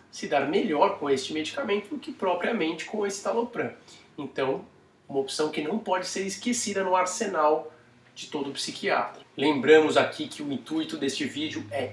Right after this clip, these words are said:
informar, mas que nunca devemos nos automedicar. Discuta essas informações com seus médicos, levem pra eles o feedback necessário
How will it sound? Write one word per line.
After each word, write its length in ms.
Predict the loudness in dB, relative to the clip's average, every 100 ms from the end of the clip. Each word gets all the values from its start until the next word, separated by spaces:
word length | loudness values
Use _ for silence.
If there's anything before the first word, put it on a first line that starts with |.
| -2
informar, 760 | -2 0 0 2 2 2 0 -14 -20 -20 -2
mas 320 | 2 2 0
que 320 | -4 -10 -10 -16 -20 -10
nunca 840 | -4 -2 0 2 2 0 -6 -6 -14 -10
devemos 480 | -6 -2 -2 -2 -2
nos 180 | -2 0
automedicar. 1040 | 0 0 2 2 2 2 6 6 4 -2 -18 -20 -16
Discuta 480 | -8 -8 -2 -2 -2
essas 180 | -4 -4
informações 680 | -2 -2 -2 -4 -4 -6 -4
com 160 | -6
seus 260 | -6 -8 -4
médicos, 720 | -2 0 -2 -4 -8 -10 -10 -18 -20 -12
levem 280 | -4 0 0
pra 200 | 2 2
eles 220 | 2 0
o 60 | -4
feedback 640 | -10 -8 -6 0 0 0
necessário 760 | -4 -4 -6 -2 2 2 0